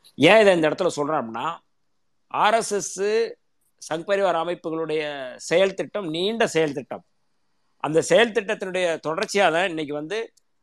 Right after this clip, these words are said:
ஆஹ், மணிப்பூர்ல இது மாதிரியான, ஆஹ், வன்முறைகள் வந்து இன்னைக்கு வந்து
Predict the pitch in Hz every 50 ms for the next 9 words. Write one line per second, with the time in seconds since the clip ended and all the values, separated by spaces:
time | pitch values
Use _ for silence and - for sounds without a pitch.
0 | _ _ _ _ _ _ _ - - 147 151 151 147 147 143 139 139 135 131 127
1 | 143 165 196 214 202 - 190 175 175 190 180 160 160 165 170 170 175 165 165 160
2 | 151 151 147 143 135 127 120 117 113 110 104 - _ _ - - _ _ _ -
3 | 117 117 117 113 113 110 110 110 107 107 104 104 101 98 98 98 95 95 95 92
4 | 95 101 _ _ _ _ _ _ _ _ 104 123 135 160 196 196 190 180 170 151
5 | 139 135 135 151 170 156 147 139 110 131 127 123 127 135 156 170